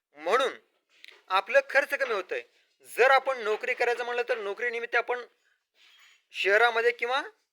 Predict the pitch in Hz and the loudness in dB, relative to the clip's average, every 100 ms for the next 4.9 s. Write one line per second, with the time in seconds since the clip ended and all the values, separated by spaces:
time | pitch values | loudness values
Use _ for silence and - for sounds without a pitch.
0 | _ 151 175 202 196 247 220 247 294 302 | _ 0 0 0 -2 -2 0 -2 2 4
1 | 294 254 214 196 170 160 139 120 _ _ | 6 4 2 0 -2 -4 -8 -10 _ _
2 | - - _ - 131 - 233 165 180 233 | -20 -20 _ -20 -8 0 2 4 2 2
3 | 247 240 247 240 - 214 226 214 180 180 | 2 2 4 2 0 -6 -6 -6 -4 -2
4 | 190 190 220 196 180 185 196 233 | -2 0 0 -2 -6 -6 -4 -4